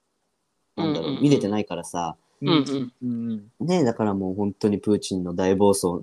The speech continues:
Speaker 1: みたいなさ、報道の仕方はされてるじゃん、
Speaker 2: うんうん。
Speaker 1: やっぱ。
Speaker 3: うん。
Speaker 2: うんうん。
Speaker 1: でもシンプルに、その、キエフに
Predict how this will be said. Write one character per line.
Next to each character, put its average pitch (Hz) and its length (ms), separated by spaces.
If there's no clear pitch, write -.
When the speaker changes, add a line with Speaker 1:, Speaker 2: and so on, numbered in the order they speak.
Speaker 1:
み 101 100
た 90 120
い 82 60
な 85 100
さ、 80 280
報 113 220
道 107 120
の 104 80
仕 90 120
方 104 160
は 90 80
さ 104 100
れ 98 100
て 101 100
る 101 60
じ 90 100
ゃ 80 60
ん、 - 20
Speaker 2:
う - 20
ん - 20
う - 20
ん。 - 20
Speaker 1:
や 78 40
っ - 60
ぱ。 - 220
Speaker 3:
う 147 60
ん。 147 40
Speaker 2:
う - 20
ん 147 40
う 151 60
ん。 127 460
Speaker 1:
で 123 60
も 120 60
シ 226 160
ン 247 80
プ 320 160
ル 247 60
に、 220 360
そ - 160
の、 107 300
キ - 180
エ 139 100
フ 139 160
に 139 380